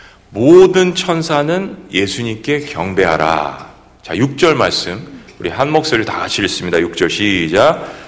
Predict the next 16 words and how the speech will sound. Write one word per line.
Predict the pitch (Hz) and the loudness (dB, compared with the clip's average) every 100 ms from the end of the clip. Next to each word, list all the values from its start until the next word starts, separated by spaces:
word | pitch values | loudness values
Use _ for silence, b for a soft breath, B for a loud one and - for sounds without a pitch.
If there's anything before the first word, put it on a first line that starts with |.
| B - | B 4
"또 | 135 | 4
그가 | - 127 120 113 85 92 - | 6 4 4 4 4 -2 -2
말아들을 | 95 110 120 117 113 117 113 - | 2 4 4 4 2 2 2 0
이끌어 | 110 - 107 95 82 - | -4 0 4 4 4 0
세상에 | 120 123 123 123 120 | 0 2 2 0 -2
다시 | 117 117 - 143 139 | 0 0 0 0 0
들어오게 | 135 135 131 123 | 2 4 4 4
하실 | 117 117 131 120 | 4 2 0 2
때 | 123 117 123 147 - - - - | 4 6 6 2 -4 -10 -12 -2
하나님의 | 131 143 147 147 | 2 2 4 4
모든 | 143 131 156 180 185 202 185 | 6 8 10 10 10 6 6
천사들은 | 185 170 165 156 151 170 196 - - | 2 2 4 4 4 4 2 -2 2
그에게 | 143 160 156 190 196 190 - - - | 6 6 6 6 4 2 -6 -8 -2
경배할지어다." | 117 127 135 139 131 117 127 127 127 170 190 - - | 0 2 4 4 4 2 2 4 4 4 4 0 -4
말씀하시며. | 90 95 - 113 101 82 - 90 90 85 82 78 76 73 - - | 0 0 0 -2 -2 -2 -4 -2 0 2 0 -2 -4 -10 -14 -14
예. | 76 | -14